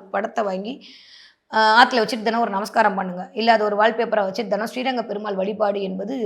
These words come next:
பயங்கரமான சுக்கிர காரகத்துவத்தை உங்களை இயக்கி கொடுக்கும். So பண ரீதியாக ப்ராப்ளத்துல இருக்கக்கூடிய கன்னிராசிக்காரர்களுக்கு வீண் செலவுகள் மூலமாக, ஆஹ், விரயமாயிட்டே இருந்த அமைப்பெல்லாம் சரியாவதற்கு இந்த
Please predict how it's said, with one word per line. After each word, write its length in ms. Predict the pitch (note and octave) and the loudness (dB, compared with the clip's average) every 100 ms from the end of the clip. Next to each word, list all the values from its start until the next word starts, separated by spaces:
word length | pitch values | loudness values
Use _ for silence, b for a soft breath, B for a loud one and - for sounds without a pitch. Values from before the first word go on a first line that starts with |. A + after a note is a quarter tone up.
| F#3+ | -4
பயங்கரமான 460 | F#3+ A3+ A#3+ A#3 | -4 -4 -4 -6
சுக்கிர 240 | A#3+ A#3 C#4+ | -8 -6 -2
காரகத்துவத்தை 500 | A3 G3 F#3+ F#3 G3+ | 0 0 -2 -8 -10
உங்களை 180 | F#3+ F#3+ | -8 -6
இயக்கி 260 | A3+ - | -8 -8
கொடுக்கும். 320 | - F#3 - - | -12 -12 -12 -12
So 140 | G#3 - | -10 -6
பண 180 | G#3+ A#3+ | -4 -4
ரீதியாக 600 | B3 A3+ A#3+ A#3+ A#3+ G4 B B B B B - | -6 -6 -2 -2 -2 -6 B B B B B 4
ப்ராப்ளத்துல 420 | A#3 A#3 B3+ A#3+ | 6 8 4 0
இருக்கக்கூடிய 380 | A3+ A3+ A3+ C#4 D4 | 0 -2 -4 -6 -4
கன்னிராசிக்காரர்களுக்கு 760 | G#3 A3 A3+ G#3+ G3+ A#3 B3+ - - _ _ _ _ _ | -4 0 0 0 -6 -4 -8 -10 -20 _ _ _ _ _
வீண் 300 | A#3 D4+ F4 | 0 2 2
செலவுகள் 420 | E4+ B3 C4 B3+ A#3+ | 4 4 6 4 2
மூலமாக, 480 | A3+ A3 A3 A3 B3+ D#4+ - - | 0 2 2 4 4 2 -2 -4
ஆஹ், 420 | G3+ G3+ G3+ G#3 - - _ _ _ _ _ _ _ _ _ | 0 2 2 0 -6 -18 _ _ _ _ _ _ _ _ _
விரயமாயிட்டே 600 | - C4 D4 C#4 C4+ C#4 D#4 | 2 6 8 8 6 6 4
இருந்த 200 | B3+ A3 | 4 2
அமைப்பெல்லாம் 500 | A#3 A#3+ A#3+ B3+ C4+ | -2 0 2 2 0
சரியாவதற்கு 720 | G#3 A#3+ A#3+ A3 G#3+ G3+ - F4 B B B B - | -2 0 0 0 -2 -4 -8 -10 B B B B -4
இந்த 320 | B3 C4 | -2 2